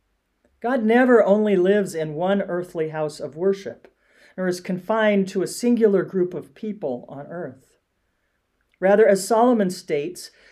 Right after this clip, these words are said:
God's dwelling place is the whole universe and beyond, the heavens and the highest heavens, and even outside of all of creation. Even Solomon's grand temple that he built for God's presence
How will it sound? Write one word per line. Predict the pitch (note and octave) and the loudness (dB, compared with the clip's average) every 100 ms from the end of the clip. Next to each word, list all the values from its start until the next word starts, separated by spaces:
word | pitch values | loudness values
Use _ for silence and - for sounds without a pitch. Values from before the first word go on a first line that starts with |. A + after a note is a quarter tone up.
| _ | _
God's | G3+ G3+ G3+ D#3 | 0 2 2 0
dwelling | F#3 G#3+ C4+ G#3+ | 0 2 2 0
place | - D#3 D#3+ - - | 0 -2 -2 -6 -10
is | F#3+ E3+ D#3 | -8 -8 -4
the | G3+ | -2
whole | F#3+ G#3 G#3 | 0 0 2
universe | A3 C4 C3 B2+ - - - _ _ _ | 0 0 -2 -8 -14 -20 -20 _ _ _
and | D#3 D#3 | -14 -4
beyond, | F#3 A3+ A3+ C#3+ A#2+ - _ _ _ _ _ - | 0 0 0 -4 -10 -20 _ _ _ _ _ -10
the | F3+ | 0
heavens | C4 C#4+ C#4+ B3 | 4 4 4 4
and | B3 | 4
the | A#3 | 2
highest | A3+ A3+ F3 - - | 0 0 -2 -4 -12
heavens, | B2+ A#2 A#2+ D3+ | -12 -14 -14 -8
and | D#3 | -4
even | B3+ C#4 | 2 4
outside | B3+ A#3+ A#3+ A3+ A3+ | 4 2 0 0 0
of | G3 | 0
all | F#3+ G3 | 2 0
of | F#3+ | 0
creation. | - F3+ E3 E3 - A#2+ - _ _ _ _ _ _ _ _ _ _ _ | -6 -6 -6 -10 -12 -16 -16 _ _ _ _ _ _ _ _ _ _ _
Even | G#3 A#3+ C4 A#3 | 0 2 4 4
Solomon's | A#3+ A#3 A#3 A#3 A3 F#3 | 4 2 4 2 0 0
grand | G#3+ A3 G#3+ | 2 2 0
temple | - B3+ C4+ F#3+ D3+ | -2 -2 -2 -2 -2
that | D#3 | -4
he | D#3 | -4
built | F#3+ A3 G#3+ | -2 -2 -2
for | F3 | -8
God's | D#3+ F3 E3 | -8 -6 -8
presence | - C4 C#4 E3 C#3+ C3 - | -10 -2 -2 -2 -8 -12 -16